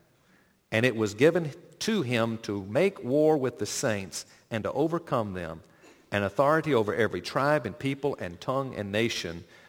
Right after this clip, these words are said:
was given to him."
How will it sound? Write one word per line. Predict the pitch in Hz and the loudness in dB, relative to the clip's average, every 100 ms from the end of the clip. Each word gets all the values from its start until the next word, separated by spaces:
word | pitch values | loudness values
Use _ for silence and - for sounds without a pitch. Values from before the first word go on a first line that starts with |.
| _ | _
was | 95 90 - | -6 -4 -2
given | 113 123 131 135 139 - _ _ _ _ | 2 2 2 -4 -6 -14 _ _ _ _
to | - 113 110 | -6 -4 -2
him." | 92 92 82 78 | -4 -6 -8 -10